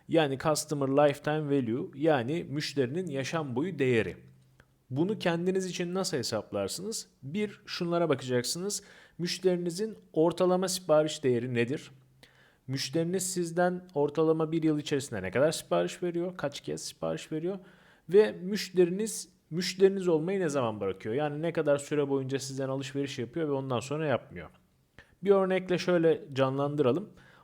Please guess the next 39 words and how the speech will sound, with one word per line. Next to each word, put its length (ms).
Ortalama 500
bin 140
T 260
L'lik 140
sipariş 460
verdiğini 400
düşünelim. 460
Yılda 260
üç 180
kere 180
sipariş 540
veriyor 400
ve 120
iki 220
yıl 180
boyunca 420
sizden 300
alışveriş 520
yapıyor. 320
O 120
zaman 400
bu 80
müşteri 400
için 220
L 260
T 260
V 140
oranı, 540
L 140
T 180
V 180
değeri 540
altı 340
bin 140
T 180
L'dir. 300
Dünkü 260
hesabımızdan 880
da 200